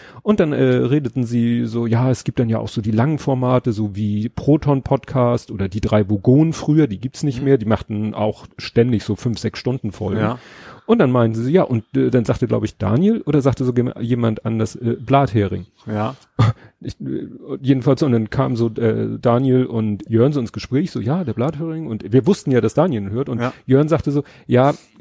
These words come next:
Speaker 1: ich hab da mal reingehört, ich find das ganz gut, was die machen, aber es ist mir einfach zu lang, weil er hat nicht so viel Zeit zum Hören.
Speaker 2: <laughs> Ja.
Speaker 1: Und dann kam, äh, Gesche, also die, die
Speaker 2: Mhm.
Speaker 1: Frau von Jörn, und meinte so, äh, Blathering?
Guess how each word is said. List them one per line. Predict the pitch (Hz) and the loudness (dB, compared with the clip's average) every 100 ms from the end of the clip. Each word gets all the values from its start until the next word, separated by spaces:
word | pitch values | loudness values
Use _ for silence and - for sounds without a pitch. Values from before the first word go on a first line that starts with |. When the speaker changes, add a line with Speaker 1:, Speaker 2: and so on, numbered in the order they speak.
| _ _ | _ _
Speaker 1:
ich | 131 - | -2 0
hab | - | 0
da | |
mal | 139 | 0
reingehört, | 120 127 170 156 175 - _ | 2 0 0 0 0 -2 _
ich | 117 - | -12 -4
find | 175 | -2
das | 156 | -2
ganz | - 123 | -2 -6
gut, | - 165 | -6 -2
was | 147 | -2
die | - | -2
machen, | 127 120 151 _ | -4 -6 -8 _
aber | - | -4
es | 101 | -2
ist | 117 | -2
mir | 123 | -2
einfach | 123 120 | -4 -4
zu | - | -2
lang, | 113 113 151 - | 0 0 0 -2
weil | 110 156 | 2 2
er | 123 | 4
hat | 113 120 | 2 2
nicht | 120 | 0
so | - | -2
viel | 113 | -4
Zeit | 120 123 - | -2 -4 -4
zum | 101 | -6
Hören. | 107 110 | -6 -4
Speaker 2:
<laughs> | |
Ja. | 101 - - - - - | -6 -10 -16 -18 -6 2
Speaker 1:
Und | 135 165 | 4 4
dann | 143 | 2
kam, | 131 143 139 | 4 2 2
äh, | 117 | 0
Gesche, | 113 117 165 190 226 | 0 2 2 2 2
also | 117 117 | 0 -2
die, | 110 | -2
die | 110 | -6
Speaker 2:
Mhm. | 117 | -8
Speaker 1:
Frau | 127 123 | -4 -2
von | 165 | -2
Jörn, | 151 151 | -2 0
und | 139 | 2
meinte | 127 127 | 2 2
so, | 123 - _ _ | 0 -2 _ _
äh, | 90 76 _ _ _ _ _ - | -10 -10 _ _ _ _ _ -6
Blathering? | 98 82 78 - - 127 147 190 | -4 -2 -4 -4 0 0 0 -4